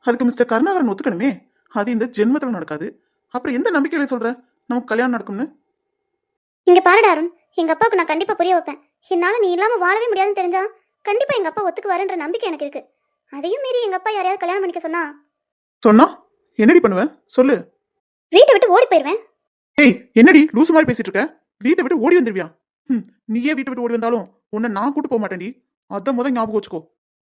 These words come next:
Speaker 2: மிஸ்டர் அருண், நான் வீட்டை விட்டு ஓடி போயிருவேன்னு தான் சொன்னேன்.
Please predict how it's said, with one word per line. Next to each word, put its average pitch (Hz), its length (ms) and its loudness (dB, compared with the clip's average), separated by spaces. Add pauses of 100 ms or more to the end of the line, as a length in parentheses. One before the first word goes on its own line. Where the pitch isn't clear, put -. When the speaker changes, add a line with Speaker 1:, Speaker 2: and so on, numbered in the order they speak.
(300)
Speaker 2:
மிஸ்டர் 370 260 8
அருண், 370 260 4 (320)
நான் 339 180 0
வீட்டை 494 160 0
விட்டு 440 200 0
ஓடி 440 120 2
போயிருவேன்னு 403 300 0
தான் 415 100 -2
சொன்னேன். 311 200 -6